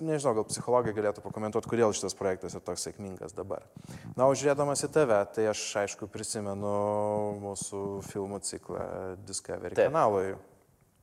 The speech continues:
Speaker 2: Taip, čia buvo yp-, ypatinga patirtis. Mes, e, darėm dokumentiką
Speaker 1: Jo,
Speaker 2: apie
Speaker 1: mes darėm, e,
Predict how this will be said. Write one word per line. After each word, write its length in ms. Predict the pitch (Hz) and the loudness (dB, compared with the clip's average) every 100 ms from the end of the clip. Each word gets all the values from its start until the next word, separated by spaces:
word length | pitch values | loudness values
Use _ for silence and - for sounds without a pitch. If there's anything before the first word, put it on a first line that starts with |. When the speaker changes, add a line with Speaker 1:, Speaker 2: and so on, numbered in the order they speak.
| _ _ _ - | _ _ _ 8
Speaker 2:
Taip, 160 | 107 | 8
čia 140 | - 98 | 8 6
buvo 160 | 110 | 8
yp-, 300 | 113 113 107 123 | 8 6 4 2
ypatinga 400 | 117 - 104 87 | 4 4 4 2
patirtis. 560 | 85 85 87 110 120 - 113 | 0 0 0 2 2 2 2
Mes, 300 | 104 98 - 113 | 4 4 4 6
e, 80 | 104 | 8
darėm 320 | 107 104 104 | 10 8 8
dokumentiką 640 | 98 104 110 113 107 110 104 | 4 2 2 2 2 6 6
Speaker 1:
Jo, 80 | 107 | 8
Speaker 2:
apie 160 | 101 | 8
Speaker 1:
mes 80 | 98 | 10
darėm, 380 | 135 139 135 135 | 12 12 10 8
e, 560 | 131 127 123 120 120 | 10 10 10 10 8